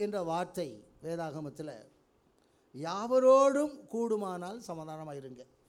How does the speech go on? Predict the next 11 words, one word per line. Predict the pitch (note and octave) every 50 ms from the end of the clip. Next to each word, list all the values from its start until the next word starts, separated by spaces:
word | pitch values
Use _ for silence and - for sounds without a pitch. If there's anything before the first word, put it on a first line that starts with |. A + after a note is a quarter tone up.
| _ _ _ _ -
கூடாதுதான், | C4 D#4 D#4+ D#4+ D#4 C#4 C4 A#3+ A3+ G3 F#3 F3 E3 F3 B3 - - _ _ _ _ - F3
ஆனால் | A3+ C#4 C#4 A3 G3+
தேவனால் | F#3+ F#3 E3+ E3+ E3 D#3 D3+ D3 D3+ -
கூடும். | C3 A#2 A2+ _ _ _ _ _ _ _ _ _ _ _ _ _ _ _ _ _ _ _ _ _ _ _ -
கூடுமானால் | G#3+ B3 B3+ B3+ A3 G#3+ G3+ F3+ F3 F3 G#3 C4+ D#4 F#3 F3
யாவரோடும் | E3 E3+ F3+ F3+ G3 G3 G3+ G#3 G#3+ G#3+ B3+ C#4 - - - - - _ _ - - F#3
சமாதானமாக | F3+ F3+ F3+ F3+ F3+ F3+ F3 E3+ E3 D#3+
இருக்க | D#3+ - F3 E3 D#3
வேண்டும் | D#3 D#3 D3 C#3 C#3 C#3
என்று | D#3 G3 D4 G4+ A#4+ A4+ - _ _ _ _ _ _ _ _ -
அங்கு | D#3+ E3+ E3+